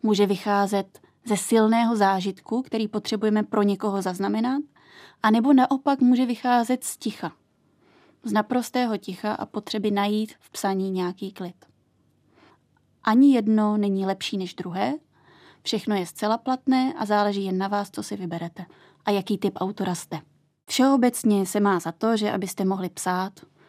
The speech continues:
musíte hodně číst. Co je možná ještě trochu důležitější, než aby autor hodně četl,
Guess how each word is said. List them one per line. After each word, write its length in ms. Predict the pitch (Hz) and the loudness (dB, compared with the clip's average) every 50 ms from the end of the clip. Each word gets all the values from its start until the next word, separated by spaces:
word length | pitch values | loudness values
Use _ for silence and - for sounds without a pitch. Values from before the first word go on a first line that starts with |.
| _ _ _ _ | _ _ _ _
musíte 360 | - 202 - - 196 - 202 | -4 -2 -2 -4 -4 -4 -4
hodně 280 | 185 175 185 185 190 185 | -4 -2 -2 -2 -2 -2
číst. 520 | 185 - - 175 165 - - - - _ - _ _ _ _ _ _ _ _ _ - - - - _ _ _ _ _ _ _ | -2 -4 -6 -8 -8 -10 -14 -20 -20 _ -20 _ _ _ _ _ _ _ _ _ -20 -20 -20 -20 _ _ _ _ _ _ _
Co 160 | - - 226 | -2 0 4
je 120 | 220 233 | 6 6
možná 400 | 262 269 277 262 277 269 269 254 - | 8 6 6 6 6 6 4 4 0
ještě 260 | 233 - - - 269 | -2 -4 -2 -2 -2
trochu 260 | 254 - 269 254 - 269 | 0 0 0 2 2 2
důležitější, 800 | 220 208 202 208 277 311 294 277 269 - 226 202 180 - - 190 | 2 2 4 4 4 4 4 4 0 0 -2 -2 -2 -2 0 0
než 180 | 185 180 - - | 0 0 -2 -4
aby 160 | 202 202 - | -4 -2 -2
autor 320 | - 208 208 - 240 240 214 | -2 -2 -2 -2 -2 -2 0
hodně 320 | 180 208 190 208 226 254 | 0 0 4 4 4 4
četl, 480 | - - 202 - - 196 180 180 196 | 2 0 -4 -4 -4 -4 -4 -4 -6